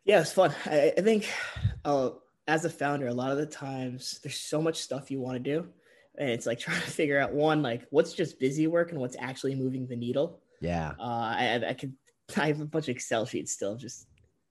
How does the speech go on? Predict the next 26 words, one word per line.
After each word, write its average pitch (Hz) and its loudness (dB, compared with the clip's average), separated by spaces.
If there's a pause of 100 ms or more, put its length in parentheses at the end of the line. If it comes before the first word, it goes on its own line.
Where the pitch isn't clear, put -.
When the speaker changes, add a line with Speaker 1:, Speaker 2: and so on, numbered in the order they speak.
(160)
Speaker 1:
shit - -6
that 143 -2
I 139 -2
just 139 -8
wasted 123 0
time 120 -6
with, 98 -6
like, 117 -8
building 135 2
C - -4
S - -8
V 131 0
files 127 0
for 127 -4
no 156 10
reason. 147 6
Like, 117 0
I'm 123 -2
looking 143 0
back, 127 -2
like, 107 -8
"What 180 4
were 240 2
you 143 2
thinking?" 127 -2
But - -4